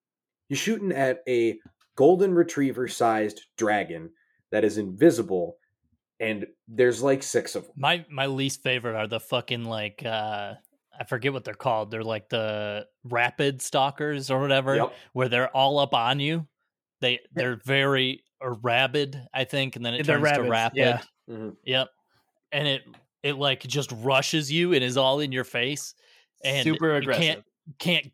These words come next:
Speaker 2: shake them at all.
Speaker 1: Nope, can't.
Speaker 2: It's a fucking nightmare.
Speaker 1: And
Speaker 2: You just get swarmed.
Speaker 1: and, and that's the thing is there's so many, and they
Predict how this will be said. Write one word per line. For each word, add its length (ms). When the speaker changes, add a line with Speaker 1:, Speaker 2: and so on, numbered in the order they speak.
Speaker 2:
shake 440
them 260
at 120
all. 340
Speaker 1:
Nope, 200
can't. 160
Speaker 2:
It's 80
a 60
fucking 400
nightmare. 500
Speaker 1:
And 260
Speaker 2:
You 80
just 140
get 120
swarmed. 640
Speaker 1:
and, 220
and 380
that's 260
the 120
thing 280
is 360
there's 320
so 320
many, 540
and 260
they 380